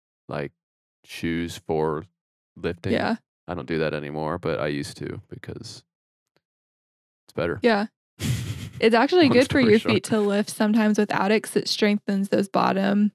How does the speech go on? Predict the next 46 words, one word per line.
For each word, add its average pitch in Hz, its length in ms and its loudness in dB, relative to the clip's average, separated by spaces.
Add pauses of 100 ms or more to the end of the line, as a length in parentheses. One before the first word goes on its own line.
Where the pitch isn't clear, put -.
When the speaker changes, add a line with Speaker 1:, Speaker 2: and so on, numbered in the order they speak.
(180)
Speaker 2:
muscles 220 460 0
of 233 120 2
your 220 160 4
Speaker 1:
Mm-hmm. 214 120 -4
Speaker 2:
feet, 233 320 2
helps 214 240 -2
you 202 80 0
stabilize. 214 520 -2
Speaker 1:
Well, 117 200 4 (320)
yeah, 120 260 4
and 110 80 2
I 110 60 2
felt 131 180 0
like 123 140 2
on 98 160 0
deadlift, 101 520 0
like, - 380 -4 (540)
the 107 100 0
shoes 123 300 4
that 117 100 2
I 98 80 4
had 104 300 4
were 98 100 4
so 101 260 2
worn 95 300 4
out 95 240 0
in 95 80 -4
a 92 60 -2
specific 95 600 -4
way 85 280 2
that 87 160 0
I 85 100 2
was, 85 400 -2
like, 85 260 -4
straining, 92 800 -6 (720)
um, 76 420 -6
weird 92 320 -2
parts 98 280 -2
of 95 80 -8
my 87 100 -6
knees. 208 460 0
Speaker 2:
Mm-hmm. 202 140 0 (440)
Speaker 1:
And 104 140 -2
this 135 160 0
was 110 120 0
back, 98 280 0